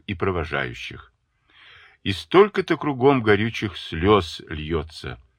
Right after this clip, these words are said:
что у Ноя сердце защемило. То старики плачут, прощаясь с сыновьями, то молодые люди обнимаются со своими женами,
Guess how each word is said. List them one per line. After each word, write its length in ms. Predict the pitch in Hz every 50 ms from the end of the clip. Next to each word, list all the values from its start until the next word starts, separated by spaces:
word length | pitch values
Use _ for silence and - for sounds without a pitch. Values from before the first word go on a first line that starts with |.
| _ - _ - - - -
что 300 | - - - 110 110 110
у 40 | 110
Ноя 320 | 110 120 139 147 143 131
сердце 480 | 113 - - 117 107 90 80 - - 80
защемило. 760 | 71 78 78 - - - 76 71 69 67 67 62 60 62 - _ _ _ _ _ _ _ _ _ _ _ -
То 140 | 131 135
старики 440 | 127 - - 117 107 101 - - 123
плачут, 680 | 113 - 107 110 113 113 101 - - 104 - - - _ _ _ _ _ _ _ _ -
прощаясь 680 | - 95 101 92 - - - 107 107 107 101 92 90
с 100 | - -
сыновьями, 680 | - 87 95 95 92 82 82 98 98 95 90 90 90 82 - _ _ _ _ _ _ _ _ _ _ _
то 100 | - 110
молодые 460 | 110 117 120 123 123 104 123 135 131 113
люди 300 | 104 113 113 104 101 107
обнимаются 1000 | 104 90 92 104 104 98 101 101 98 95 87 82 - - 101 95 92 90 - - _ _ _ _ _ -
со 140 | - 101
своими 420 | 92 - 98 98 101 98 95 92 90
женами, 640 | 82 80 98 110 113 110 113 113 110 107 104 101